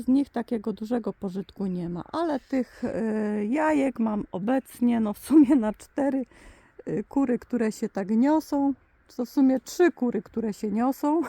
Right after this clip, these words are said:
<laughs> bo jedna jest poturbowana i, i, i, i, i zost-, miała powydzierane piórka, więc te piórka jej dopiero odrastają. No to w sumie mam trzy jajka,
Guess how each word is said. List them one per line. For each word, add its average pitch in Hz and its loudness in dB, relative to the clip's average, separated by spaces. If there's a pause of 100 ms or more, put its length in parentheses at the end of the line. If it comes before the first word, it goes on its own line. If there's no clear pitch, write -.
(400)
<laughs> 320 -6
bo 262 2
jedna 262 0
jest 247 -4
poturbowana 240 0
i, 220 -4 (720)
i, 202 -6 (180)
i, - -4
i, 233 -2
i 202 -6
zost-, 220 -8
miała 220 0
powydzierane 208 -2
piórka, 233 -2
więc 190 -4 (240)
te 214 -4
piórka 240 -4
jej 175 -2
dopiero 185 -4
odrastają. 294 0 (1120)
No 381 -2
to 359 -2
w - -8
sumie 359 4
mam 311 4
trzy - 0
jajka, 269 0